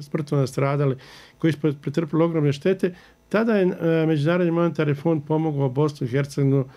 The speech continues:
sa, e, sto miliona eura. Znači, tada sa sto miliona eura, sada sa tristo trideset, sa tristo trideset, e, milio-, mi-, miliona eura.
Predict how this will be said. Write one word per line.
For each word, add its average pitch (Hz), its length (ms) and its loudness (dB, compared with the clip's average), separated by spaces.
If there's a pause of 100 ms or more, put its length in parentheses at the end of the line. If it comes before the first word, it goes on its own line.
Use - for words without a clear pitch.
(200)
sa, 143 420 -2 (260)
e, - 20 0
sto 147 260 -2
miliona 135 360 0
eura. 113 320 -6 (580)
Znači, 139 220 -2
tada 180 300 2
sa - 160 -6
sto 202 260 0
miliona 208 460 4
eura, 196 360 2 (220)
sada 180 640 0
sa 160 160 -2
tristo 160 380 0
trideset, 143 580 0 (300)
sa 160 200 0
tristo 156 400 -2
trideset, 143 580 0
e, 143 40 -2 (120)
milio-, 135 420 2
mi-, 139 280 2
miliona 135 480 2
eura. 127 280 -2